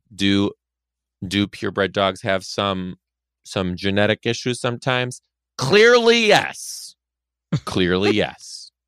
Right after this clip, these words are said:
Speaker 2: Mm-hmm.
Speaker 1: Back to the English Bulldog.
Speaker 2: Exactly. Well, the family had this English Bulldog before they had kids, right? So he was that family pet. Then they had their first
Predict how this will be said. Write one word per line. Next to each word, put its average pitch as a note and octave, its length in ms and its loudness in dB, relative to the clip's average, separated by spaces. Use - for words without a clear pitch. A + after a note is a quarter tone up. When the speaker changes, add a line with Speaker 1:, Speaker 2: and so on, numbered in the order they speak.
Speaker 2:
Mm-hmm. A3 280 -6
Speaker 1:
Back G#2+ 200 4
to A2+ 120 -6
the G#2 100 0
English F2+ 300 -2
Bulldog. D3+ 240 -4
Speaker 2:
Exactly. - 400 -6
Well, A3+ 280 2
the G3+ 140 -6
family B3 680 -4
had G3 260 -2
this F#3+ 220 -2
English F#3+ 380 -4
Bulldog E3+ 640 2
before F3+ 260 2
they F3+ 100 4
had D3 200 0
kids, A#2 500 -2
right? D#3 320 0
So D3 220 -2
he E3+ 120 -6
was D3+ 180 -2
that D3 200 -2
family D3+ 340 -4
pet. F#3 260 -2
Then D#4+ 220 2
they C#4 160 2
had F#3 340 4
their F3 140 2
first G#3+ 480 -2